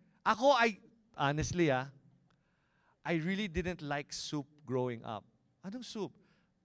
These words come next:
Nilaga, sinigang, tinola. Ayoko kumain ng ganyan. "Basta Pilipino ka ba?" "Oo, Pilipino ako. Pero hindi ko talaga yung gusto yung mga soup-soup na yan."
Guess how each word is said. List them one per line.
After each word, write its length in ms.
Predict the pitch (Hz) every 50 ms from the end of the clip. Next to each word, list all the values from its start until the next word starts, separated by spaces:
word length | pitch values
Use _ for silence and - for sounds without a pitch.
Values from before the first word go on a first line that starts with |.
| _ _
Nilaga, 800 | - 117 117 123 139 165 180 185 180 160 175 175 165 165 160 - - -
sinigang, 1120 | - - - - 139 123 123 123 117 120 147 170 170 165 165 165 165 165 170 170 165 165 - _ _
tinola. 840 | - 127 123 120 123 143 160 165 170 165 165 160 160 160 160 160 156 - _ _ _ _ _ _ _ _ _
Ayoko 460 | - 156 165 160 175 175 170 165 170 -
kumain 380 | 175 170 165 156 147 156 156 156
ng 100 | 156 135
ganyan. 560 | 139 143 127 131 135 143 147 151 135 120 107 104 _ _ _ _ _ _ _ _ _ _ _ _ _ _ _ _ _ _ _ _ _ - - - - 151 139 160 160
"Basta 320 | 170 180 175 - - 208 208
Pilipino 460 | 185 196 190 - - 185 175 170 156
ka 80 | 151
ba?" 160 | 139 156 160 175
"Oo, 320 | 196 202 202 180 185 196
Pilipino 600 | 190 - 180 180 180 180 - 185 180 170 175 175 160
ako. 400 | 147 147 151 170 170 165 151 - - - _ _ _ _ _ _ _ _ _ _ -
Pero 160 | 202 196 226
hindi 240 | 226 196 180 202 180
ko 80 | 208
talaga 320 | 202 - 196 202 185 190 190
yung 240 | 185 185 180 170 147 143
gusto 240 | 143 147 - - 190
yung 160 | 185 180 170
mga 160 | 175 165 170
soup-soup 560 | 160 - - 170 160 - - - - 156 135
na 160 | - 143 139 135
yan." 220 | 135 147 143